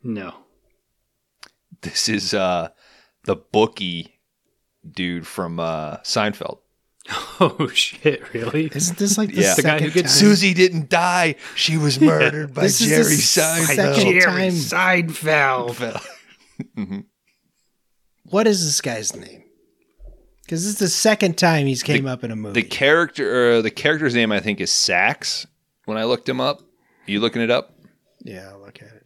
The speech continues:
Speaker 2: All right, while you're looking it up, I'll, I'll break this down. "That's my fucking brain." So he runs up to Pullman. Pullman's like, "No, what the fuck?" They start to tussle. Pullman loses the jar.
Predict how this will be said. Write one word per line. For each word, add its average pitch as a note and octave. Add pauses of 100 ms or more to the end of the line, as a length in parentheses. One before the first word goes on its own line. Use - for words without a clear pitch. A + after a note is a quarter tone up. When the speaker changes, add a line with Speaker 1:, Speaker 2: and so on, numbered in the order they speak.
Speaker 2:
All G#2
right, G2+
while G#2+
you're A#2+
looking A#2+
it F#2+
up, F2
I'll, F2
I'll F2
break D#2+
this E2+
down. D2+ (520)
"That's E3
my D#3
fucking C#3+
brain." G#2
So -
he E3
runs B2+
up G#2
to -
Pullman. F2+
Pullman's D3+
like, E2+
"No, F3+
what G2+
the C#3+
fuck?" D3+ (360)
They C3
start F#3
to -
tussle. F2 (1000)
Pullman F#3
loses A#2
the F#2+
jar. D#2